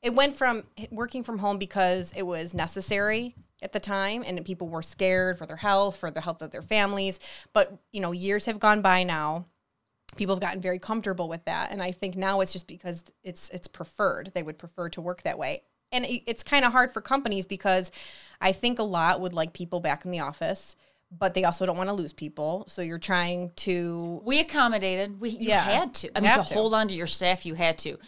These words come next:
Speaker 2: Now, you have a very specific horror story about what your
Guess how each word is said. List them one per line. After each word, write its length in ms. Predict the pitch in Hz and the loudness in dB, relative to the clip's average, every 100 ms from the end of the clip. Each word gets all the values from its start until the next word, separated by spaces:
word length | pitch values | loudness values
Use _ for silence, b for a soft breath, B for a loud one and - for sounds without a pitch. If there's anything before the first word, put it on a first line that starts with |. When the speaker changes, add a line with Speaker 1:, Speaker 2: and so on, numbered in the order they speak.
| B 220 | B 2
Speaker 2:
Now, 220 | 233 226 | 4 4
you 300 | 208 254 349 | 4 2 2
have 300 | 277 240 202 | 6 6 6
a 80 | 180 | 2
very 300 | 180 185 180 | 2 4 4
specific 680 | - - 165 - 226 208 - | 0 0 -2 0 -2 -4 -6
horror 300 | 160 151 151 | -6 -4 -4
story 640 | - 156 143 131 147 175 _ _ _ _ _ _ | -6 -6 -8 -8 -10 -12 _ _ _ _ _ _
about 320 | - 165 180 185 | -4 4 4 4
what 300 | 180 185 190 | 4 4 4
your 600 | 185 180 170 170 160 | 2 4 6 4 0